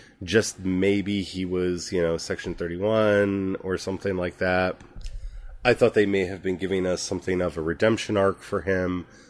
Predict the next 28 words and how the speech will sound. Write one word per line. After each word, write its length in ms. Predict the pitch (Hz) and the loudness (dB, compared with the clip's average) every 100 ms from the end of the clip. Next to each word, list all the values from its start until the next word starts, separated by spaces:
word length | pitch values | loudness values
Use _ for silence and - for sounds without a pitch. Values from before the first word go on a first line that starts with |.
| _ - | _ 2
where, 440 | 95 95 92 90 - - - | 4 6 4 -2 -14 -18 -2
you 140 | 98 | 2
know, 140 | 87 | 2
he 160 | 73 98 | 0 -2
was 140 | 92 | -2
so 140 | - 92 | -2 -6
tragically 460 | - 82 82 - | -4 -4 -6 -6
wounded 380 | 95 107 101 90 | 2 4 4 2
by 100 | 87 | -2
the 100 | 85 | -4
loss 300 | 82 82 - | 0 -2 -2
of 140 | 80 - | -12 -12
his 260 | 76 - - | -12 -12 -4
last 340 | 90 90 - | -2 -2 -4
command 540 | - 92 90 87 85 - - - - - | -2 0 2 0 -2 -6 -20 -20 -20 0
that 280 | 92 90 - - | 4 4 2 -6
he's 360 | - 101 92 - | -6 -2 -2 0
kind 180 | 92 | 0
of 180 | 85 80 | 0 0
overreacting 800 | 107 98 98 95 90 87 - 92 | 0 2 4 6 4 4 0 0
and 120 | 87 | 0
we're 180 | 85 87 | 0 0
eventually 440 | 80 85 - 92 87 | 0 -2 -4 -6 -2
gonna 180 | 85 | -2
get 120 | 82 85 | -2 -4
him 120 | 82 | -4
to 80 | - | -8
find, 420 | 80 80 80 | -6 -4 -4